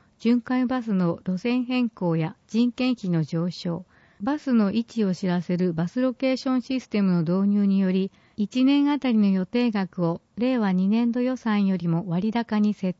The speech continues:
定。賛成討論、中野正宏議員。ふるさと寄付金の歳入増は、関係各部下職員が企業訪問を繰り返して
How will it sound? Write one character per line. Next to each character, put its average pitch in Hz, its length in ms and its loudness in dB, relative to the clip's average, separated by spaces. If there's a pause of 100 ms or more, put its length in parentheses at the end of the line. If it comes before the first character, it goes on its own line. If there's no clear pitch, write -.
定。 175 240 -2 (1300)
賛 262 220 2
成 277 220 2
討 247 300 2
論、 170 280 0 (540)
中 233 260 2
野 262 100 4
正 240 280 0
宏 214 300 2
議 180 100 2
員。 165 280 0 (580)
ふ 262 140 -2
る 285 100 2
さ 294 160 -2
と 294 140 -2
寄 277 220 -4
付 294 120 0
金 226 280 0
の 180 140 2
歳 226 300 0
入 262 240 2
増 185 300 0
は、 160 220 -4 (420)
関 262 240 0
係 269 240 -2
各 254 340 -4
部 220 140 0
下 202 140 -4
職 196 340 -4
員 202 220 2
が 156 220 -4 (340)
企 220 160 -2
業 285 240 2
訪 294 260 0
問 190 300 2
を 160 100 0
繰 - 140 -4
り 196 120 0
返 190 300 -2
し - 120 -16
て 160 220 -8